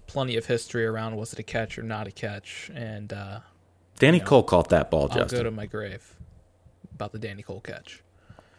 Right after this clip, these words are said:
Speaker 2: He
Speaker 1: 'Cause it
Speaker 2: caught
Speaker 1: was
Speaker 2: it.
Speaker 1: obviously a catch. There's no doubt in my
Speaker 2: It
Speaker 1: mind it
Speaker 2: was.
Speaker 1: was a catch. It was
Speaker 2: Beautiful catch.
Speaker 1: a catch to win the game, give us a Sugar Bowl victory.
Speaker 2: And now I'm angry.
Speaker 1: But the refs gave it to Michigan,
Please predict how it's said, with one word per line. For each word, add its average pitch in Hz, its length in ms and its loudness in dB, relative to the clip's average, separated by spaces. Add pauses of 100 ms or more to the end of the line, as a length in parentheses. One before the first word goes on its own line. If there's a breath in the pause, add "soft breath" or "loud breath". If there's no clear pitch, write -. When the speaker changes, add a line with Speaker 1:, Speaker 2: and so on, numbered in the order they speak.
(240 soft breath)
Speaker 2:
He 151 60 6
Speaker 1:
'Cause 135 80 4
it 156 40 4
Speaker 2:
caught 156 80 4
Speaker 1:
was 135 60 -2
Speaker 2:
it. 147 40 6
Speaker 1:
obviously 143 340 6
a 85 60 -6
catch. - 460 -10
There's 117 300 0
no 120 140 -2
doubt 110 200 -2
in 107 40 -8
my 110 60 -4
Speaker 2:
It 113 100 -2
Speaker 1:
mind 117 220 0
it 107 80 -2
Speaker 2:
was. - 20 -6
Speaker 1:
was 107 140 -10
a - 20 -18
catch. - 580 -4
It 113 200 -2
was 107 240 -2
Speaker 2:
Beautiful 123 260 4
catch. - 540 -6 (600)
Speaker 1:
a - 60 -6
catch - 280 -4
to 110 80 -6
win 107 120 -8
the 107 60 -10
game, 117 420 -4 (320)
give 120 140 -6
us - 80 -14
a 117 40 -10
Sugar 117 220 -6
Bowl 110 140 -6
victory. 110 480 -10 (1200 soft breath)
Speaker 2:
And 151 180 2
now 95 220 6
I'm 95 120 6
angry. 80 360 0 (240)
Speaker 1:
But 151 140 4
the 143 60 4
refs 135 240 4
gave 135 140 2
it 135 80 -8
to 151 80 -6
Michigan, 120 400 -6